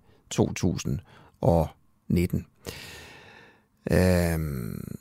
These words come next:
vi har prøvet den her uge og i sidste uge at få et interview med Pia Olsen Dyhr og andre fra S F's, øh, folketingsgruppe. Det er simpelthen ikke lykkedes, det her. Øhm,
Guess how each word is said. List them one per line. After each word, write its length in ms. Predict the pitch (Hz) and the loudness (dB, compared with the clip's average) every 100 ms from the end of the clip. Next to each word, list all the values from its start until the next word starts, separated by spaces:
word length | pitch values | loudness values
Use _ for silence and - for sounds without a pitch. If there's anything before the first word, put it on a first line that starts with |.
| - - | -14 0
vi 140 | 123 135 | 8 8
har 100 | 139 | 8
prøvet 340 | - 143 170 | 8 10 10
den 120 | 147 | 10
her 140 | 160 135 | 10 10
uge 280 | 135 160 | 10 10
og 180 | 87 123 | 10 8
i 20 | |
sidste 300 | 214 190 - | 8 2 6
uge 240 | 160 160 - | 8 8 6
at 80 | 120 | 6
få 160 | 127 | 8
et 80 | 117 | 10
interview 440 | 113 - 110 131 | 8 8 8 10
med 160 | 160 120 | 10 8
Pia 220 | - 95 | 8 4
Olsen 280 | 80 69 - - | 4 2 0 4
Dyhr 240 | 170 156 | 8 8
og 360 | 92 92 87 95 | 6 6 4 6
andre 260 | - - | 4 4
fra 360 | 104 104 - 120 | 4 4 6 4
S 120 | - | 6
F's, 420 | 117 - - 113 | 4 2 0 2
øh, 80 | 90 | 2
folketingsgruppe. 1500 | - 104 147 - 113 98 - - - - - - 120 135 127 - - - - | 6 4 4 4 4 4 2 -10 -18 -20 -10 4 6 8 6 4 -6 -20 2
Det 200 | 151 170 | 6 8
er 160 | 156 131 | 8 6
simpelthen 480 | - 220 - 127 127 | 4 0 6 8 8
ikke 300 | 160 - - _ _ | 6 0 -18 _ _
lykkedes, 500 | 101 107 113 85 71 | 6 6 8 2 0
det 100 | - | -4
her. 320 | 80 82 67 - - - - - | 0 0 -2 -8 -20 -20 -14 0
Øhm, 1160 | 95 92 90 87 85 82 80 73 69 - - | 4 6 4 4 0 -2 -4 -6 -8 -8 -8